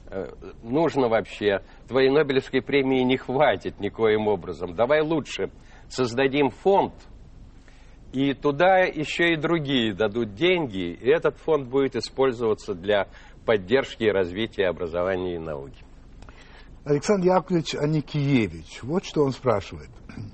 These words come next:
Speaker 2: «Морально-нравственные принципы коммунизма –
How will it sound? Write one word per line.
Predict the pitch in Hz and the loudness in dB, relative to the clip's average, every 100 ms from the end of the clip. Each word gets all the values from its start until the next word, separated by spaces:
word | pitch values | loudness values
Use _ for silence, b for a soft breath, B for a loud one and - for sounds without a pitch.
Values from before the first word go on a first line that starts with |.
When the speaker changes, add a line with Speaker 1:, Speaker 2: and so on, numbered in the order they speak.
| - | -12
Speaker 2:
«Морально-нравственные | - 131 180 220 175 131 147 180 - 135 117 107 | 0 4 4 4 2 2 4 4 2 -2 0 0
принципы | 139 147 - - 117 | 0 -2 -2 -8 -6
коммунизма – | 123 131 170 226 190 113 87 | -4 -2 0 -2 -2 -8 -10